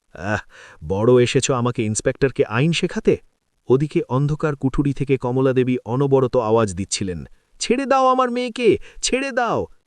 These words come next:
রাধিকা সিংয়ের কানে যখন এই আওয়াজ পৌঁছালো, তখন সে একদমে উঠে ইন্সপেক্টরের পায়ে পড়ে গেল এবং বলল,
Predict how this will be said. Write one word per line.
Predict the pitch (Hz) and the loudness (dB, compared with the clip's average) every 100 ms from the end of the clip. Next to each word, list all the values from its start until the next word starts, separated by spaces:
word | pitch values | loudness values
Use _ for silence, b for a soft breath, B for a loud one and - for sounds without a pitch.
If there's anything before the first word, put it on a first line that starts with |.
| _ _ | _ _
রাধিকা | 85 101 113 131 127 | -8 -6 -4 -2 -2
সিংয়ের | 135 131 | 0 -2
কানে | 123 117 127 | -2 -2 -2
যখন | 120 - 123 | -2 -2 -2
এই | 113 | -2
আওয়াজ | 107 120 117 | 0 0 -2
পৌঁছালো, | 127 135 - 139 | -2 -2 0 0
তখন | 123 120 120 | 0 -2 -4
সে | 110 120 | -4 -4
একদমে | 117 139 135 131 | -4 -2 0 0
উঠে | 117 123 131 | -2 -2 -4
ইন্সপেক্টরের | 120 - 135 - 123 110 - | -4 -4 -6 -2 -2 -2 -4
পায়ে | 117 127 | -4 -4
পড়ে | 104 98 | -4 -6
গেল | 90 85 - - _ | -6 -8 -12 -20 _
এবং | 113 117 117 | -2 -2 2
বলল, | 120 151 | 2 2